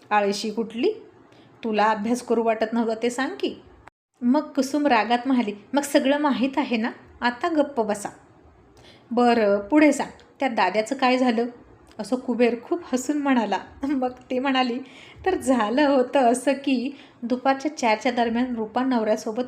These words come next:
फोनवर बोलत होती. खूप सुंदर दिसत होती ती, हातभर हिरवा चुडा भरलेली, लाल साडी घातलेली, हातावरची मेहंदी निघून गेलेली,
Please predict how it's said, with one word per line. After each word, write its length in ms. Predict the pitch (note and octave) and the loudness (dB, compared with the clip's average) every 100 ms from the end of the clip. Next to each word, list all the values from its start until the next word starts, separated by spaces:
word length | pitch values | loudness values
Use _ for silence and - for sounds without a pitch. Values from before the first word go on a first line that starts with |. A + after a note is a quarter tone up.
| - | -4
फोनवर 360 | B3 A3 A#3 | -2 0 -2
बोलत 300 | A#3+ A3 G3+ | -2 -4 -4
होती. 240 | A3 - - - - _ - | -8 -12 -18 -20 -20 _ -20
खूप 360 | - B3+ D4 | -4 -2 -2
सुंदर 300 | - C4+ B3 | -2 2 2
दिसत 260 | A3+ A#3 G#3+ | 0 -8 -8
होती 160 | G#3+ G#3 | -8 -8
ती, 240 | - F3 - _ _ - | -10 -12 -14 _ _ -4
हातभर 340 | G#3 G3+ G#3 A3 | -2 -2 -2 -4
हिरवा 320 | G#3 G#3 G#3 | -4 -4 -6
चुडा 300 | G#3 G#3+ G#3 | -6 -6 -4
भरलेली, 720 | A3 G#3 G#3 G#3+ A#3 A#3 G#3+ | -4 -4 -4 -4 -4 -6 -6
लाल 200 | F#3 G#3 | -6 -6
साडी 300 | G#3+ A3 A#3 | -2 -2 0
घातलेली, 600 | A3+ A3 G#3+ A3+ B3 A#3+ A#3+ - - - | -4 -6 -6 -6 -4 -8 -12 -20 -18 -8
हातावरची 520 | C4+ C4+ C4+ C4+ C#4+ | -4 0 -2 -2 -4
मेहंदी 340 | C#4 B3+ B3 C#4 | 0 2 2 0
निघून 340 | C4+ A#3+ D#4 | -4 -2 -2
गेलेली, 480 | D#4+ C4 B3 A3+ | 2 2 2 0